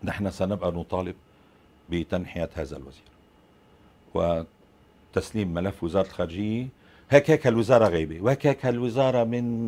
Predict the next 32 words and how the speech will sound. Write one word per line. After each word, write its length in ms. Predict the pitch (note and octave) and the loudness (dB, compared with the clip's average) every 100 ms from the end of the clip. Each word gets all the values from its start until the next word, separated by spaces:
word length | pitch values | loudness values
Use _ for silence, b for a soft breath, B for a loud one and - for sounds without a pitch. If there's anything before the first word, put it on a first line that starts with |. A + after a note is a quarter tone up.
| A2 G#2 | -4 -2
منخورة 640 | A#2+ A#2 - C3 C3 B2 | -2 -2 -6 -4 0 0
من 180 | A#2 A2+ | 0 -2
قلبها. 360 | B2 A2 F#2 F#2 | 0 -2 -2 -4
الأمين 380 | G2 C3+ C3 | -4 -4 -2
العام 300 | A#2+ A#2 B2 | -2 -2 0
ما 80 | A#2 | -2
بيحكي 320 | G#2+ G#2+ - | -2 -6 -4
مع 200 | G#2+ G#2+ | -2 -2
المسؤول 520 | G#2+ A2 G#2+ - A2+ G#2 | -2 -2 -4 -4 -2 0
الهي-، 280 | G#2 D#2+ | -2 -2
ال-، 340 | G2+ G2 G2 G2+ B B - | -6 -6 -8 -10 B B -4
القطاع 220 | C3 A#2+ | 2 2
السياسي 440 | A2 - A2 - G#2 | 2 0 0 0 -4
فيها، 240 | G2+ F#2 | -2 -2
وما 180 | F#2 A#2+ | -2 -2
حدا 180 | C3 A2+ | 0 0
بيحكي 260 | A2+ - | -2 -2
مع 120 | A2 | 0
التاني، 340 | G2 - G2 F2 | 0 0 -2 -2
وفيها 240 | D3+ D3 | 2 2
مشاكل 380 | B2+ A#2+ D3+ B2 | 2 0 0 0
ليوم 200 | B2+ C3 | 2 2
المشاكل، 440 | A2 G2 F2+ - - B B | 0 -2 -6 -10 -16 B B
وزارة 440 | A2 D#3 E3+ E3+ | 4 10 10 12
سايبة 420 | E3+ E3+ E3+ D3+ D#3 | 8 6 6 6 4
وفلتانة. 540 | - C3+ C#3 A2+ G#2+ | 4 2 4 6 6
أنا 80 | D3+ | 6
عم 120 | B2+ | 4
بقول 120 | B2+ | 4
لك 120 | G2 | 2
خدها 180 | - A#2+ | 2 2
مني، 200 | A#2 G2 | 2 0